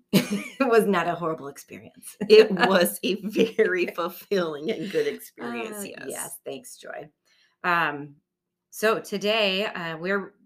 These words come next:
Speaker 1: jumping into the book of Mark as we're doing as church-wide and series kind of thing. Uh, we had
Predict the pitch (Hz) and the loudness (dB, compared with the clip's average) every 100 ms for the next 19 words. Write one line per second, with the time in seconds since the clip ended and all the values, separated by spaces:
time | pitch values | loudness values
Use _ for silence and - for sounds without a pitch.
0 | _ _ - 196 185 170 160 160 160 175 | _ _ -6 -4 -4 -6 -8 -10 -6 -6
1 | 170 - 147 156 156 147 156 160 156 160 | -6 -14 -12 -8 -6 -6 -6 -8 -10 -8
2 | 160 156 151 151 151 147 151 151 147 - | -8 -6 -6 -8 -10 -10 -10 -10 -10 -2
3 | 254 247 143 151 143 143 170 214 _ - | -2 -2 -2 -2 -2 -4 -6 -8 _ -16
4 | 156 151 147 208 170 160 151 165 156 151 | -12 -12 -6 -4 -2 -4 -6 -8 -8 -8
5 | 151 143 196 - - - _ - 151 151 | -10 -8 -8 -10 -20 -20 _ -8 -4 0
6 | 180 196 180 156 151 151 - | 2 4 4 2 0 -2 -8